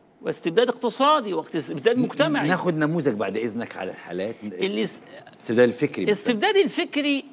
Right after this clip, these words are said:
Speaker 1: أن تلزم الناس برؤية واحدة أو بفكرة واحدة أو بمذهب واحد،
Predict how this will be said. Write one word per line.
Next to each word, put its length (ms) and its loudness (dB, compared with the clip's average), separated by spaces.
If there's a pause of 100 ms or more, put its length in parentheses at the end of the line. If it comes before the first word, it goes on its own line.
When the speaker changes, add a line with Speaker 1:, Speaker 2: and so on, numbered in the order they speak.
Speaker 1:
أن 280 -2
تلزم 600 2
الناس 540 2
برؤية 720 2
واحدة 680 0
أو 120 2
بفكرة 800 -2
واحدة 600 -2
أو 120 2
بمذهب 760 0
واحد، 420 2